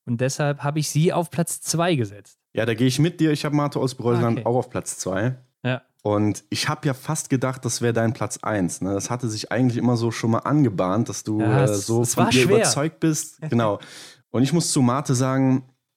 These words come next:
Speaker 2: ähm, sie will zeigen, dass Antolz auf jeden Fall kein Zufall war.
Speaker 1: Ja.
Speaker 2: Also ich muss auch, ähm, eigentlich alles unterschreiben, was du so zu ihr schon gesagt hast. Äh, die W M war ja überragend.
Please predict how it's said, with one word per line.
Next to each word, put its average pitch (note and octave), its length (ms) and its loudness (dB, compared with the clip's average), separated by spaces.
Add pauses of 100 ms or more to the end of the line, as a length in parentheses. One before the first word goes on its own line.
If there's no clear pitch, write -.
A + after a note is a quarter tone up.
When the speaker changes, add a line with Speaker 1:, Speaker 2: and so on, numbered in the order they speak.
(120)
Speaker 2:
ähm, A2+ 300 2
sie A#2 200 0
will B2+ 120 4
zeigen, B2 340 0
dass G#2 160 0
Antolz C#3 480 0
auf - 200 -4
jeden C3 140 4
Fall A#2+ 180 -2
kein A2 200 -2
Zufall C#3 380 -2
war. C#3 260 -2 (440)
Speaker 1:
Ja. A#2 180 0 (440)
Speaker 2:
Also G2+ 200 -2
ich G2+ 100 -8
muss A#2+ 140 2
auch, A2 280 -4
ähm, G#2 540 -2 (160)
eigentlich G#2+ 380 -2
alles B2+ 180 2
unterschreiben, A#2+ 460 0
was A#2 120 0
du A#2 80 -4
so G#2 200 -2
zu - 180 -10
ihr A2 140 -2
schon A2 180 -4
gesagt G2+ 380 -4
hast. C3 320 -8
Äh, G#2+ 260 -4
die F#2 160 -4
W G2+ 60 0
M G#2 200 2
war A2 100 2
ja G2+ 100 2
überragend. G#2+ 840 0